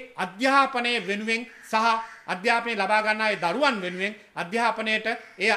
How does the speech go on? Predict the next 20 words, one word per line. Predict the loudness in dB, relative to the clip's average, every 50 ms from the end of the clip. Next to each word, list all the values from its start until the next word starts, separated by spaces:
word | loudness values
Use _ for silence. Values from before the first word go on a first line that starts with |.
| 0
අවශ්‍ය, | -2 -4 -2 -2 -2 -2 -4 -8 -6 -2 -2
අ, | -2 -2 -2 -6 -12 -14 -8 -6 -6 -4
මඟ | -2 -2 -2 -2 -2
පෙන්වීම් | -2 -4 -4 -4 -6 -6 -6 -8 -10 -6
කරන්න. | -4 -2 0 0 -2 -2 -6 -12 -18 -20 _ _ _ _ _ _ 0
ඒ | 2 2
අධ්‍යාපනයට | 2 2 2 2 2 2 4 2 0 0 -2 -2 -6 -8
පූර්ණ | -10 -8 -6 -4 -4 -2
කාලීනව | 0 0 2 2 0 0 -2 -2
රූපවාහිනී | -2 -2 -2 0 0 0 0 0
නාලිකාවක් | 0 0 0 0 -2 -2 -2 -2 -4 -6
මේ | -6 -4 -4
දවස්වල | -4 -4 -4 -6 -6 -6
වෙන් | -6 -6 -4
කරන්න | -4 -2 -2 -2 -4
ඉඩකඩ | -6 -6 -6 -4 -4 -4 -4 -4
තිබෙනවා. | -4 -4 -2 -2 -4 -6 -8 -14 -20 _ _ _ _ -20 -20 -18 -4
දෙවැනි | 0 2 4 4 4 2
එක | 0 -2 -2
තමයි | -2 0 0 0 0